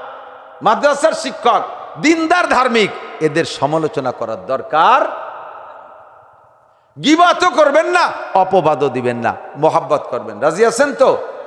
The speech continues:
এই উলামায়ে কিরামের ভিতরে ক্লাসিফিকেশন আছে, হারগুলেরা রঙ্গ বুয়ে দেগারাস। একজন মুফতি আব্দুল গফফার সাহেব,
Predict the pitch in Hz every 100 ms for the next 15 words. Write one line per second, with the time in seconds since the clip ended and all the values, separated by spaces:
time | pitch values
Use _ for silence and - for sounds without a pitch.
0 | - 247 311 302 262 220 208 - 185 175
1 | 165 165 185 165 160 170 170 151 147 151
2 | 147 135 131 135 120 - - - 175 147
3 | 151 147 139 131 131 131 127 120 123 110
4 | 113 107 104 104 104 104 - - _ _
5 | _ _ 160 147 139 139 139 - 139 113
6 | 123 120 120 - 120 - 107